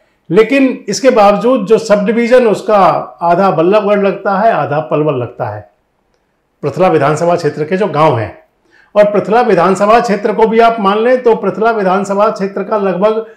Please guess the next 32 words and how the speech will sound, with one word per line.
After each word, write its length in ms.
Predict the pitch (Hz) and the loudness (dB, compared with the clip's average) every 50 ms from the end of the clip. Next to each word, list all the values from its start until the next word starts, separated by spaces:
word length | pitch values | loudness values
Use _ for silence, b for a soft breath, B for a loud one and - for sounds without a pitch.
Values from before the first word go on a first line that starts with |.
| B B B _ | B B B _
पैंतीस 400 | - 180 180 185 - - 254 202 | 0 0 0 0 -2 -4 -6 -6
परसेंट 640 | 196 196 208 202 - 202 214 226 226 208 - - - - - | -4 -2 -2 -2 0 2 2 2 2 0 -4 -10 -16 -6 0
एरिया 440 | 180 175 175 196 202 220 208 185 160 139 123 - - - _ | 0 2 2 4 2 4 4 4 2 0 -2 -6 -10 -8 _
पलवल 300 | - 156 165 196 240 240 | -2 0 2 4 2 4
जिले 220 | 202 208 220 220 220 | 4 2 2 2 0
में 100 | 220 214 | 0 0
आता 240 | 208 214 208 220 220 | 0 -2 -2 -2 -2
है 160 | 220 233 247 | 0 0 0
और 140 | 233 226 214 | 0 -2 -4
पैंसठ 520 | - - 196 190 196 185 - 208 208 - | -4 -4 -4 -4 -4 -4 -4 -6 -6 -6
परसेंट 360 | - 180 160 - 190 190 - | -6 -6 -4 -4 -4 -4 -4
हिस्सा 580 | 160 147 - - 196 202 233 - - - - _ _ _ _ _ _ | -6 -10 -8 -4 -4 -2 -2 -4 -8 -12 -20 _ _ _ _ _ _
फरीदाबाद 440 | - 170 175 175 170 160 147 131 117 | 0 4 4 6 6 6 4 2 0
जिले 200 | 110 123 117 113 | -2 -4 -4 -6
में 120 | 110 113 | -6 -8
आता 240 | 110 110 - 127 127 | -12 -14 -14 -16 -18
है। 140 | 117 123 - _ _ _ _ _ _ _ _ _ _ _ _ _ _ _ _ _ _ _ _ _ _ _ _ b b b b b b b b b b b 139 | -18 -20 -20 _ _ _ _ _ _ _ _ _ _ _ _ _ _ _ _ _ _ _ _ _ _ _ _ b b b b b b b b b b b 2
मैंने 140 | 160 196 | 4 4
आपको 220 | 214 226 226 247 247 | 4 4 4 4 4
बताया 380 | 220 220 226 220 214 226 233 | 4 4 4 4 4 4 2
कि 180 | 226 233 233 220 | 0 -2 -4 -2
जाति, 340 | 180 190 180 185 - 226 214 | 0 0 0 0 0 -2 0
गोत्र, 340 | 180 190 202 202 190 190 190 | 0 0 0 0 -2 -4 -4
पाल, 440 | - - 175 175 185 190 190 190 196 | 0 0 2 2 2 2 0 -2 -4
इन 100 | 196 190 | -4 -6
सब 260 | 190 - 202 208 202 | -4 -4 -4 -6 -2
को 100 | - 214 | -2 0
लेकर 300 | 190 180 185 180 185 185 | 0 0 0 0 -2 -4
के 140 | 175 - 190 | -2 -2 0
राजनीति 520 | 165 165 160 160 147 147 147 139 - 160 123 | 0 2 2 2 2 0 -4 -4 -6 -6 -8
होती 280 | 110 110 - - 117 | -8 -8 -10 -10 -12
है। 200 | 104 104 95 - | -12 -12 -14 -16